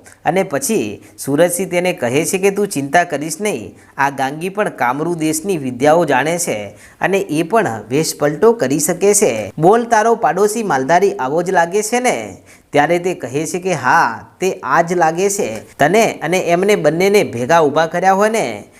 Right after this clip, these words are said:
તો કોઈ ઓળખી ના શકે કે આ કોણ છે. ત્યારે ગાંગી કહે છે કે તો વિજયસિંહ સાંભળો, આવતીકાલે ભોજન લઈ અને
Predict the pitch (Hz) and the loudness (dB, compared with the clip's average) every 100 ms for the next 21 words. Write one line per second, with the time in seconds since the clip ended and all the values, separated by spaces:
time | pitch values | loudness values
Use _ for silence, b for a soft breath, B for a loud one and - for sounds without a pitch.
0 | b - 160 180 170 127 123 131 165 185 | b -2 0 0 0 0 -4 -4 0 0
1 | 185 202 220 139 104 107 - 151 175 202 | 2 2 2 2 -2 -10 -2 2 2 0
2 | 127 123 139 147 110 90 69 - B B | -4 -6 -4 -6 -6 -8 -14 -20 B B
3 | - 220 262 208 208 240 240 160 202 240 | 2 4 4 4 2 0 -2 2 2 4
4 | 262 131 117 - - 226 269 214 190 233 | 2 2 -4 -6 0 2 4 2 4 2
5 | 240 262 262 135 139 240 135 110 - B | 4 0 0 0 4 4 2 -2 -10 B
6 | B B 139 185 185 233 226 220 226 156 | B B 2 2 -2 0 2 4 2 2
7 | 127 131 202 208 220 208 117 - - 147 | -2 0 2 4 4 4 -2 -10 -4 0
8 | 190 | 2